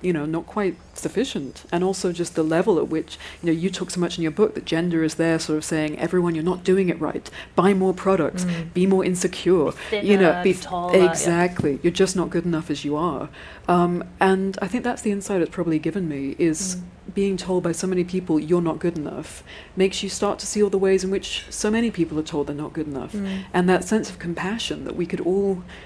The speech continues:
Speaker 1: be so much kinder to each other and
Speaker 2: Mm.
Speaker 1: just be who we are and, you know, whatever. I'm not saying everyone should be genderqueer. That would be ridiculous. That would be as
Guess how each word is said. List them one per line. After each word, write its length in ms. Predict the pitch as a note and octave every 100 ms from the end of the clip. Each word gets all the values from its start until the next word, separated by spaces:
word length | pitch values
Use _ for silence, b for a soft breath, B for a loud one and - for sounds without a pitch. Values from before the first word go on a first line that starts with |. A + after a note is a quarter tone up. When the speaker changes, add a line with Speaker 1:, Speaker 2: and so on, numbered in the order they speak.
| B
Speaker 1:
be 80 | F3
so 180 | - F#3+
much 220 | F#3+ -
kinder 300 | F3 F#3 F#3+
to 160 | G3 G#3+
each 160 | A3 A#3
other 200 | A#3 C4+
and 240 | - F3
Speaker 2:
Mm. 40 |
Speaker 1:
just 240 | F3+ F3+ -
be 200 | E3 E3+
who 200 | F3+ D#3+
we 160 | D3+
are 320 | D3 D#3 F#3 G3 -
and, 320 | E3+ D#3+ D#3
you 60 | G3
know, 80 | D#3+
whatever. 500 | F#3 G#3 A#3 E3+ D3 B B -
I'm 80 | F#3+
not 100 | -
saying 160 | F#3+
everyone 280 | F3 E3 D#3
should 120 | -
be 80 | D#3+
genderqueer. 520 | D#3 D3+ D#3 - F#3+
That 140 | F3 -
would 100 | D#3+
be 100 | F3
ridiculous. 540 | F3+ A3 - D3 D3
That 120 | D3
would 140 | D3+ D3
be 100 | D3+
as 240 | D3+ -